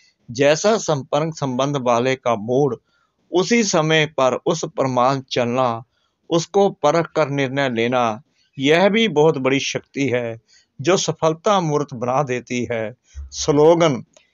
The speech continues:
ज्ञान सूर्य बाप के साथ लक्की सितारे वह हैं जो जग से अंधकार को मिटाने वाले हैं,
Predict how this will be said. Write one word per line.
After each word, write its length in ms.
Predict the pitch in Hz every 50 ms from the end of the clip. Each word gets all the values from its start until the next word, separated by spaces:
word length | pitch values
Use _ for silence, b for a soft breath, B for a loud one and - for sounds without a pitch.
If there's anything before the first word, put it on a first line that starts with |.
| b _ _ -
ज्ञान 480 | 131 117 135 143 160 180 208 220 220
सूर्य 360 | 208 - 185 170 160 170 165 160
बाप 460 | 139 113 117 123 131 139 151 156 151 - -
के 100 | 151 143
साथ 280 | 127 - - 131 131 135 131
लक्की 380 | 131 131 131 - _ - 156 147
सितारे 500 | - - 131 - - 120 131 131 135 127 113
वह 200 | 92 104 127 143
हैं 500 | 151 156 143 135 127 120 117 113 120 - b b b b b b b b b b b _ _ _ -
जो 260 | 156 135 127 170 175
जग 360 | 160 120 107 135 143 156 165
से 280 | 185 - - 208 196 175
अंधकार 720 | - - - 143 156 160 - - - - 127 139 147 151
को 200 | 147 _ - 143
मिटाने 480 | 135 127 127 113 - 113 - 131 139 131
वाले 320 | 120 107 110 104 120 131 127
हैं, 340 | 117 110 113 113 110 107